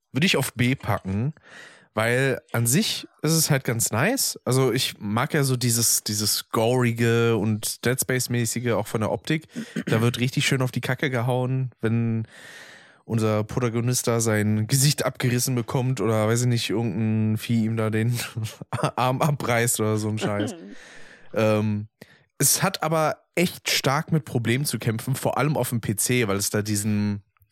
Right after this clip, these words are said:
Speaker 1: sogenannten Shader-Stutter gibt, der durch die Unreal Engine ausgelöst wird.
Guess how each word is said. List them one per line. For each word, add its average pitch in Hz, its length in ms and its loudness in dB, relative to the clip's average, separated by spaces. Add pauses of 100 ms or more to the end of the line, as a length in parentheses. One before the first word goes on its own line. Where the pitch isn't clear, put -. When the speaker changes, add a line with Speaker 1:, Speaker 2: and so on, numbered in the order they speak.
Speaker 1:
sogenannten 110 480 0
Shader-Stutter 101 840 0
gibt, - 380 -4
der 98 100 2
durch 98 180 -2
die 104 100 0
Unreal 104 320 2
Engine 87 500 0
ausgelöst 90 560 -2
wird. 92 220 0